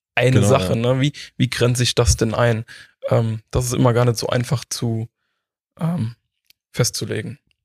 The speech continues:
Speaker 2: Ja, Kevin, du hast gesagt, Methoden sollen, äh, eine Sache machen und die sollen sie gut machen. Das wollen wir jetzt natürlich jetzt mal ein bisschen konkreter erklären. Das ist natürlich sehr abstrakt.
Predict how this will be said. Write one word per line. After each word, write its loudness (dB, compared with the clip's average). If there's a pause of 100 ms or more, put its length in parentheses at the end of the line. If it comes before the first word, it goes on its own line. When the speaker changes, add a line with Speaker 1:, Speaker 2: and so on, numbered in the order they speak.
Speaker 2:
Ja, 4
Kevin, 0
du 0
hast 0
gesagt, 0
Methoden 0
sollen, 0
äh, -12
eine -2
Sache 4
machen 0
und 0
die 2
sollen 4
sie 2
gut -2
machen. -4
Das 0
wollen 4
wir 4
jetzt 2
natürlich 0
jetzt -2
mal 2
ein 0
bisschen 0
konkreter 0
erklären. 2
Das 2
ist -6
natürlich 0
sehr -2
abstrakt. -4